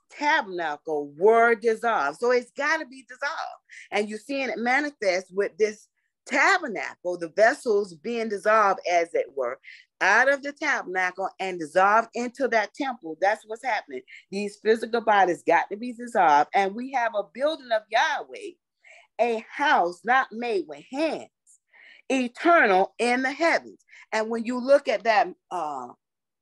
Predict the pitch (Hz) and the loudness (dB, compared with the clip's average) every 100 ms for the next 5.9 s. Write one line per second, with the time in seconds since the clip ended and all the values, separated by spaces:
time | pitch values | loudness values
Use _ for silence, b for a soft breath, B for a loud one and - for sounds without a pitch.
0 | _ - 156 131 123 - _ 147 262 392 | _ -6 -4 -4 -10 -16 _ 2 4 6
1 | 392 262 190 - 196 170 160 208 247 185 | 4 2 -2 0 2 4 2 -6 -14 -4
2 | 214 240 240 233 - 214 294 294 180 160 | 0 2 2 0 -4 -6 -6 -8 -10 -12
3 | - 175 151 135 127 127 - B B 170 | -8 -6 -6 -6 -6 -6 -8 B B -2
4 | 180 170 - 208 196 170 165 151 151 - | 2 0 -2 -4 -2 0 0 0 -2 -4
5 | 185 175 147 - B - 247 330 359 | -4 -6 -12 -14 B -4 0 2 0